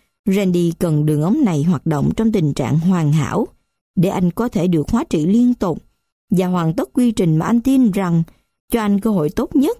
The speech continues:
để chống lại bệnh ung thư. Để tìm được động lực phấn đấu, thì một chút áp lực thôi cũng đã đủ mang ý nghĩa to lớn. Vào tháng mười một năm hai nghìn không trăm lẻ sáu, tôi bắt đầu được tập huấn bằng cách xem một đoạn video hướng dẫn cách làm vệ sinh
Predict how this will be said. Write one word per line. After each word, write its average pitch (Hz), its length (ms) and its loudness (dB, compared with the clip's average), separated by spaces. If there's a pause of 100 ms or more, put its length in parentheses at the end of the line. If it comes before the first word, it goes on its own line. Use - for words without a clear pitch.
để 165 160 2
chống 226 240 0
lại 240 160 0
bệnh 165 300 0
ung 233 200 2
thư. 240 340 0 (840)
Để - 160 2
tìm 175 220 0
được 156 160 -2
động 143 240 0
lực 156 220 0
phấn 240 260 2
đấu, 214 280 -2 (380)
thì 220 100 2
một 175 200 -2
chút 277 200 -2
áp 370 220 -6
lực - 220 -2
thôi 254 380 2
cũng 202 180 0
đã 208 100 -2
đủ 180 180 0
mang 240 280 2
ý 254 120 0
nghĩa 302 260 0
to 233 120 -2
lớn. 233 360 2 (760)
Vào 175 220 -2
tháng 226 240 0
mười 185 100 2
một 147 300 -2
năm 190 140 0
hai 208 100 2
nghìn 170 180 0
không 185 180 -2
trăm 185 200 0
lẻ 147 140 0
sáu, 214 480 -2 (500)
tôi 196 100 0
bắt 220 160 -6
đầu 160 280 0
được 147 220 -2
tập - 200 -6
huấn 277 320 0
bằng - 120 -2
cách - 140 -8
xem 208 340 0
một 160 140 -2
đoạn 147 320 -2
video 196 500 0
hướng 262 300 0
dẫn 147 260 0
cách 339 140 -4
làm 147 200 0
vệ - 200 -2
sinh 220 340 0